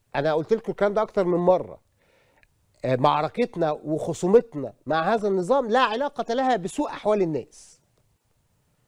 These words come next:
آه، سوء أحوال الناس بيدي، عشان الواحد يبقى منصف مع نفسه، سوء أحوال الناس بيدي، آه، مشاركة للناس معاك في، في معارضة هذا النظام. لكن ده مش هيغير موقفنا. يعني لو الناس عايشة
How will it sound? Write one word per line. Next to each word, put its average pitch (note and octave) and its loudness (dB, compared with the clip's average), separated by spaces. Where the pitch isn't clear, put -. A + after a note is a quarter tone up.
آه، G#3 6
سوء A#3+ -8
أحوال A#3+ 0
الناس A#3+ 4
بيدي، G#3 2
عشان E3 0
الواحد F3 2
يبقى E3+ 0
منصف G3+ 4
مع D3 -2
نفسه، A3 -2
سوء B3 2
أحوال A#3 4
الناس A#3 2
بيدي، G#3+ 0
آه، D3 0
مشاركة A3 4
للناس G#3 2
معاك A3+ 0
في، - -4
في F#3+ 0
معارضة G3 4
هذا F3 -2
النظام. A#2+ -6
لكن G#3+ 2
ده D4 4
مش D4 -2
هيغير A#3+ 2
موقفنا. A3+ 0
يعني C#3+ -2
لو E3 2
الناس G#3+ 2
عايشة G3 0